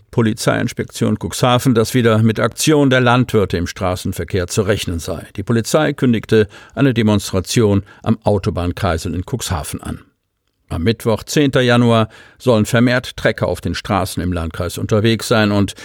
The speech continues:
den Verkehrsfluss stark beeinträchtigen. Es sei wieder mit Blockaden der Autobahnanschlussstellen im gesamten Kreisgebiet zu rechnen.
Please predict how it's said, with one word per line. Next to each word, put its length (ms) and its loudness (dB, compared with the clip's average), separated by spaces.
den 140 2
Verkehrsfluss 760 0
stark 440 -4
beeinträchtigen. 960 -2
Es 180 0
sei 240 4
wieder 280 2
mit 200 -2
Blockaden 600 2
der 120 2
Autobahnanschlussstellen 1200 0
im 100 -6
gesamten 600 2
Kreisgebiet 640 -6
zu 120 -4
rechnen. 520 -4